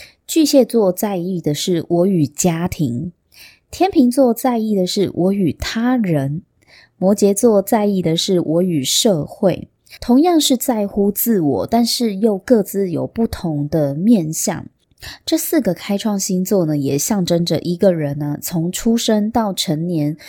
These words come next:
所经历的四种自我发展阶段。这部戏呢，我觉得充满了开创星座的元素。为什么呢？因为在很多的桥段和事件，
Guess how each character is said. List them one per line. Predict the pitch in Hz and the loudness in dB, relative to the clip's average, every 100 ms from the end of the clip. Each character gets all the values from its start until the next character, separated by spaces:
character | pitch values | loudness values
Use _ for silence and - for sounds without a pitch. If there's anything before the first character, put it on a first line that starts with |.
| - | -18
所 | - 175 | -2 0
经 | 151 202 202 | 2 0 0
历 | 214 | 0
的 | 170 156 | 0 -2
四 | 151 - 240 | -2 -2 -2
种 | - - 139 | -2 -6 -4
自 | 214 | -2
我 | 175 123 | 0 -2
发 | - 160 | -4 -6
展 | 165 143 | -6 -10
阶 | - 160 147 | -6 -4 -2
段。 | 185 165 - _ _ _ - - - _ | 0 0 -2 _ _ _ -20 -20 -20 _
这 | - 359 302 | 0 2 2
部 | 320 | 2
戏 | 302 - 302 254 | 0 2 2 2
呢， | 214 214 | 2 -2
我 | 196 160 | 0 0
觉 | - 175 | 0 0
得 | 214 | 0
充 | - 226 | 0 0
满 | 208 151 | 0 0
了 | 151 | -4
开 | - 190 | -4 -4
创 | 208 190 | -2 -4
星 | 180 175 | -4 -4
座 | 202 180 | -2 -2
的 | 156 143 | 0 -2
元 | 147 151 147 | -2 -4 -4
素。 | - - 202 135 | -6 -2 -2 0
为 | 185 | 0
什 | 185 175 | 0 -2
么 | 147 147 | -4 -4
呢？ | 143 143 - - - | -2 -4 -6 -16 -10
因 | - 247 | -2 2
为 | 262 | 2
在 | 247 269 254 | 2 0 2
很 | 214 180 | 0 2
多 | 240 | 2
的 | 277 233 | 4 0
桥 | - - 170 185 | -2 -4 -4 -2
段 | - 247 202 | 2 0 0
和 | - 220 | -2 -2
事 | 208 - 269 202 | -2 -2 -2 -2
件， | 151 - 190 139 | -2 0 0 -2